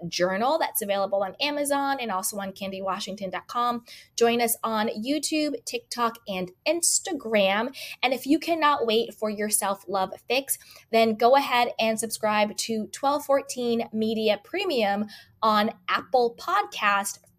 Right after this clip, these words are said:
for early and bonus episodes, okay?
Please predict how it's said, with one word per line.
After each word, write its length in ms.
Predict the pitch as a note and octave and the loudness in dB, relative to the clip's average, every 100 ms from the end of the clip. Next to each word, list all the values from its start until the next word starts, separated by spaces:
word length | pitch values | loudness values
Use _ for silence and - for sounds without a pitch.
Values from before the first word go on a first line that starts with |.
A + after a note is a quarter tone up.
| - | 2
for 480 | A#3 G#3+ G3+ G3+ - | 8 8 8 4 0
early 600 | B3+ C#4 C#4+ D4 C#4+ C#4 - | 2 4 4 2 0 -4 -2
and 300 | A3 A3 A3 | 0 0 -2
bonus 720 | G3+ F3+ G#3 G#3 A3 G#3+ G3+ - | -6 0 4 4 4 2 0 -4
episodes, 720 | G#3 F#3+ F#3 - F#3+ F3+ F3+ - | -6 -6 -6 -4 -2 0 -2 -8
okay? 540 | F#3+ - G#3+ A#3+ D4 | -8 -2 0 2 0